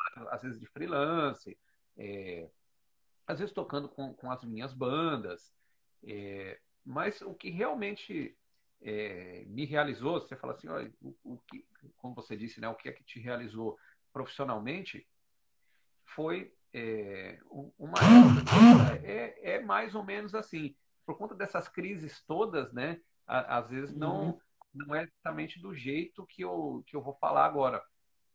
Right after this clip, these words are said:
Speaker 1: Mas quando, quando a gente tá fora da crise, depois de alguns anos dando aula, eu não tenho horário pra alunos novos.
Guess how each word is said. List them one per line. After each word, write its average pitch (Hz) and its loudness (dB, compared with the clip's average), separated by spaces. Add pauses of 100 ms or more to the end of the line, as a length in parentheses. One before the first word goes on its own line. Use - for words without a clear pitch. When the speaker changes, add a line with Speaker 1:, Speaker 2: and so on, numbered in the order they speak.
(240)
Speaker 1:
Mas - -20
quando, 143 -14
quando 131 -12
a 131 -8
gente 127 -16
tá 139 0
fora 113 -4
da 98 -8
crise, 156 -12 (260)
depois 113 -12
de 127 -8
alguns 117 -8
anos 113 -10
dando 101 -8
aula, 143 0 (560)
eu 175 -6 (720)
não 180 -6
tenho 208 -6
horário 175 2 (120)
pra 147 0
alunos 151 -6 (280)
novos. 120 -4